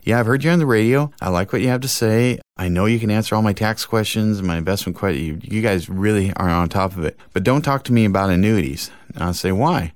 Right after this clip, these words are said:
"I don't like annuities." I, "Okay, that's fair enough. Maybe you don't like it for your situation. Tell me why don't, you don't like annuities." And they'll say, "I don't know. I just know I don't like them." "Okay. Tell me about annuities. What do you know about them?"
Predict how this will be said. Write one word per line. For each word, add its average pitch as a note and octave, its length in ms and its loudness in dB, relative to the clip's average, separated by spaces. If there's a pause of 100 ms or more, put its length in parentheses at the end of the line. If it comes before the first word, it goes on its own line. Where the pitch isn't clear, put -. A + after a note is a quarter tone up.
(160)
"I F#2 100 -2
don't G2+ 200 0
like F2 180 -2
annuities." A2 560 -2 (160)
I, F2+ 160 -2 (100)
"Okay, F3+ 520 0 (160)
that's - 220 -4
fair C#3+ 260 0
enough. A#2+ 440 0 (160)
Maybe G#2 360 0
you G2+ 160 2
don't G2 180 2
like G2 140 -2
it F#2+ 80 -4
for F#2 60 -4
your F#2 140 0
situation. F#2 920 -2
Tell C#3 160 -2
me C#3+ 100 2
why B2+ 220 0
don't, B2 140 -4
you G#2+ 120 0
don't G#2 200 0
like G2+ 180 0
annuities." G#2 560 -2 (340)
And F#2+ 160 2
they'll E2+ 120 2
say, D2 400 -4 (260)
"I D#2+ 400 0 (300)
don't F2+ 280 2
know. E2 300 0
I G#2 100 2
just F2+ 280 -6
know F2 120 0
I E2+ 80 2
don't E2+ 220 -2
like B2 240 -2
them." - 240 -10 (320)
"Okay. D#3 400 0 (260)
Tell G#2 180 0
me A#2 120 4
about C3+ 280 2
annuities. E2 460 0
What G#2+ 120 2
do A#2 40 2
you A2+ 120 4
know C3 160 4
about E2+ 280 0
them?" F2 520 -10